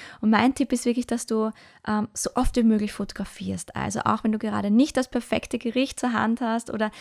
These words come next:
auch keine Zeit hast, da jetzt irgendwie groß aufzukochen, das darf auch wirklich ein Fertigprodukt sein.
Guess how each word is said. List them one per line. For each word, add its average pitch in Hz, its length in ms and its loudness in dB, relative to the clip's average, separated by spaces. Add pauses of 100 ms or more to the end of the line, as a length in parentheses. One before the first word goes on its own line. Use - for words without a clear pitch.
(160)
auch 214 140 -4
keine 220 240 0
Zeit - 320 -6
hast, - 180 -6
da 220 40 0
jetzt 220 180 -4
irgendwie 220 640 0 (260)
groß 226 300 -2
aufzukochen, 233 960 0
das 226 180 0
darf 247 380 -4
auch 233 320 -2
wirklich 233 360 0
ein 214 100 0
Fertigprodukt - 680 -4
sein. 190 240 -2